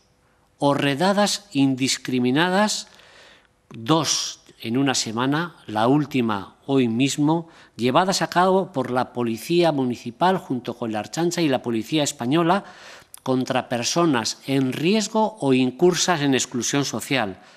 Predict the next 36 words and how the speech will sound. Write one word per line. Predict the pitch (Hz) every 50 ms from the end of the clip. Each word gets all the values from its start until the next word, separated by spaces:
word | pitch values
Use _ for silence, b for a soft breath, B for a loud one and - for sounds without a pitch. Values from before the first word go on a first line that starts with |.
| B B _
migrantes | - 123 131 139 135 127 139 160 185 202 202 196 - 240 240 - - - - _
o | 110 113 120
no, | 127 135 143 120 87 - B B B B B B B B B B B B B B B
así | - 107 120 - - 202
como | 185 - 165 151 143 139 131 120 - - - - -
ident-, | 165 156 151 143 143 143 139 131 - - 180
identificaciones | 175 151 151 139 143 139 135 131 - 147 131 - 131 - 139 131 - 190 196 208 208 226 202 156
basadas | 143 131 - - 175 190 196 208 220 - - B B B B B B B B _ _
en | - 143 143
criterios | 139 - 139 147 139 - - 196 208 214 185 - -
étnicos | 180 190 170 143 120 107 - - 101 95 -
prohibidas | - _ - 131 139 139 147 156 151 196 226 214 233 226 -
por | - - 139 127 127
la | 123 127
Ley | 143 170 175
de | 170
Extranjería | 156 151 - - 127 117 110 - 123 123 127 156 175 185 190 190 185 - - _ _
y | - 135 127
la | 131 117
Circular | - - 131 123 - - 135 131 147 160 160 147 135 139
dos | 147 160 160 - - 139
barra | 147 156 151 151 143 127
dos | 127 120 113 127
mil | 147 151 143 135
doce | 147 156 - - 156 139
de | 131 120
la | 120 113
Dirección | 120 110 113 110 - - 151 156 143
General | - 139 120 123 127 139
de | 143
la | 135 123
Policía | 120 120 120 117 110 - 151 156 156 147
de | 127 120
dieciséis | 113 117 107 - 117 - 147 156 147
de | 135 123
mayo | 127 143 147 143 151 147